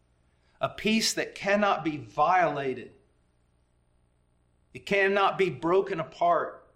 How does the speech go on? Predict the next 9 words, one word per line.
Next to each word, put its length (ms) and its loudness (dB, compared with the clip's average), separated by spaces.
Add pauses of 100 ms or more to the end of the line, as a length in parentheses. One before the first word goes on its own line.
(120)
It 160 -16
cannot 520 2
be 140 0
undone 680 2
because 380 -8
it 160 -12
comes 500 -6
from 480 -6 (440)
God. 360 0